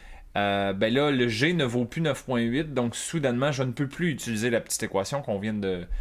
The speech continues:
de, de présenter. Donc, dans ces situations-là, on devra considérer qu'on est à la surface de la Terre, pour avoir un G égal à neuf point huit.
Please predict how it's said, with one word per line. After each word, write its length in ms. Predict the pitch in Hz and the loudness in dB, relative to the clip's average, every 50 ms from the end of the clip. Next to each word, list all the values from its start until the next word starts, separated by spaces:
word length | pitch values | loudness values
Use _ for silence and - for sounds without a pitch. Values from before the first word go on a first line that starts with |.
| - - - - - - - - - | -4 -6 -10 -16 -18 -20 -20 -18 -12
de, 460 | 95 98 104 98 92 90 90 82 69 - | -8 -4 -4 -2 -2 -2 -4 -4 -6 -6
de 120 | - 104 | -6 -8
présenter. 460 | 101 - 104 104 98 101 95 92 - - - - - - - | -6 -4 -4 -2 0 0 -2 -2 -4 -6 -6 -6 -6 -6 -2
Donc, 360 | - 120 123 135 147 - - - - - - - - - - _ - - | 0 2 2 2 -2 -6 -10 -16 -20 -20 -20 -20 -20 -20 -20 _ -12 -4
dans 140 | 107 117 117 | -2 -2 0
ces 180 | 110 - 127 110 | 0 0 -2 -2
situations-là, 920 | - - - - - 117 104 - - 107 101 98 98 104 117 135 135 - - - - - - _ _ - - - - - - - _ - | -2 -4 -6 -2 -2 0 0 0 -2 -2 -2 -2 0 0 2 0 0 -2 -4 -14 -20 -20 -20 _ _ -20 -20 -20 -20 -20 -20 -14 _ -2
on 120 | 117 120 | 0 2
devra 340 | 113 113 107 92 101 113 127 | 2 2 0 2 2 2 2
considérer 600 | 127 - 135 123 113 - - 104 98 95 110 123 | 2 0 0 0 0 -2 -2 -2 -2 -2 -2 -2
qu'on 180 | - - 95 104 | -2 -2 -2 0
est 80 | 120 | 0
à 80 | 113 92 | 0 0
la 120 | 80 82 | -2 -4
surface 440 | - - - 165 - - - 117 101 | -6 -4 -2 -2 -2 0 0 0 0
de 60 | 92 | -2
la 60 | 78 - | -6 -12
Terre, 160 | - - - - - - - - - - - | -14 -16 -20 -20 -20 -20 -20 -20 -10 -4 -2
pour 140 | 139 110 98 | 0 2 2
avoir 400 | 90 87 92 95 98 95 80 80 | 0 0 0 -2 0 0 0 -2
un 60 | 87 | -4
G 140 | - 87 85 | -4 -4 -6
égal 200 | 82 - 73 65 | -8 -8 -8 -8
à 80 | 71 69 | -10 -10
neuf 160 | 69 - - | -12 -4 0
point 160 | - - - | 2 2 2
huit. 140 | - - | 2 0